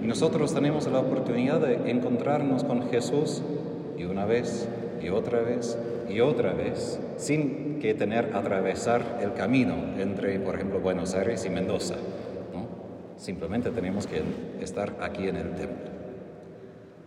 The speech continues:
Pero eso es parte de nuestra experiencia de la fe, que a través de la palabra que leemos, a través de los símbolos de los sacramentos, a través de la Eucaristía, que es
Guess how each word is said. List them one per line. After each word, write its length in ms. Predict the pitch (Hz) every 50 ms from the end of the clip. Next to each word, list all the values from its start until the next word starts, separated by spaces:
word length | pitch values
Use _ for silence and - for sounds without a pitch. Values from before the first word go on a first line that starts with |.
| - -
Pero 220 | - 120 254 - -
eso 260 | 156 - - 160 151
es 80 | -
parte 680 | - - - 151 151 156 156 147 151 156 151 151 151 156 151 151 151 151 151 -
de 120 | 117 120
nuestra 320 | 123 127 131 123 127 127 123
experiencia 680 | 123 - 127 120 123 123 123 127 131 - - 131 123
de 140 | 110 113 101
la 160 | 101 92 90
fe, 260 | - - 117 110 92 - - - - - - - - - - - - - - - - -
que 120 | - - 98
a 60 | 98
través 380 | 98 107 117 123 135 135 131 -
de 80 | 113
la 180 | 107 104 95 101
palabra 540 | 113 110 110 117 113 117 117 123 127 117 -
que 120 | 104 90
leemos, 460 | 87 92 101 113 120 123 123 - -
a 80 | 95 90
través 500 | - 95 95 101 110 117 117 107 - 101
de 80 | 95
los 140 | 90 90 -
símbolos 500 | - - 131 135 131 127 123 117 120 -
de 100 | 107 98
los 160 | 92 95 90
sacramentos, 680 | - 95 90 95 101 - 110 120 123 127 127 123 - -
a 100 | 117 -
través 540 | - - 98 95 104 120 127 240 - - - - - - - - - -
de 80 | 92
la 80 | 90 90
Eucaristía, 760 | 98 101 - 95 92 92 95 98 98 - - 123 135 135 127
que 300 | - 117 - 127 156 175
es 340 | 170 - - - - -